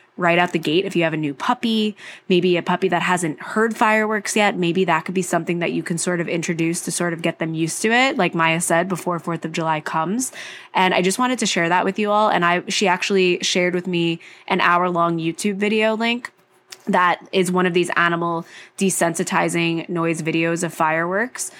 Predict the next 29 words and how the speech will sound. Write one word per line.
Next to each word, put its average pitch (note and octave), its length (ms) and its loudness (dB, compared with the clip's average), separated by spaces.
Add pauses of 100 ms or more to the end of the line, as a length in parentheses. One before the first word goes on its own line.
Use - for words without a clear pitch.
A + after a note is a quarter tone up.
(160)
So - 160 2
I - 180 4
will G3+ 80 2
definitely G3 280 2
put G3 160 -2
that F3 140 2
in F3 100 0
the E3+ 60 0
show E3 220 2
notes. F3+ 240 0
So F3+ 80 0
check - 280 -2
that B3 180 4
out F3 240 4
if F#3 160 -4
you're E3+ 100 -2
interested. C4+ 640 -2
I F#3 140 4
think F3 200 -2
that F#3+ 140 2
it, F3+ 140 -4
it's E3 200 -6
such F#3+ 280 -2
an A#3+ 80 0
amazing F#3 400 2
tip F#3+ 240 -2
and F3+ 120 -2
something G3 300 -2
that G#3+ 240 0